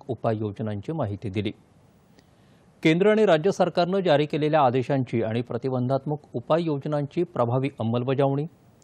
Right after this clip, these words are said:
ब्रेक the चेन आदेशानुसार दैनंदिन जीवन विस्कळीत न होता बाधितांना शोधण्याची मोहीम, या संदर्भात त्यांनी माहिती दिली.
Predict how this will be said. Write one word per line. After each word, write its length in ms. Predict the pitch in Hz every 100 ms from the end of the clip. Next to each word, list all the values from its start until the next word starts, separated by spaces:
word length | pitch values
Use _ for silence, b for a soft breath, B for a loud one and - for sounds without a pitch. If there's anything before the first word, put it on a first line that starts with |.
| _ b b -
ब्रेक 240 | 123 127
the 100 | 131
चेन 240 | 131 139 131
आदेशानुसार 680 | 123 123 135 127 - 135
दैनंदिन 580 | 120 117 123 127 131 131
जीवन 340 | 117 120 135 135 -
विस्कळीत 500 | 123 123 - 202 -
न 60 | 156
होता 340 | 113 107 -
बाधितांना 460 | 117 117 135 143 143 139
शोधण्याची 480 | 127 117 131 123
मोहीम, 320 | 135 151 127 117 B B _
या 80 | 156
संदर्भात 420 | 170 147 151 165 -
त्यांनी 200 | 117 143
माहिती 380 | 117 98 107 107
दिली. 240 | 107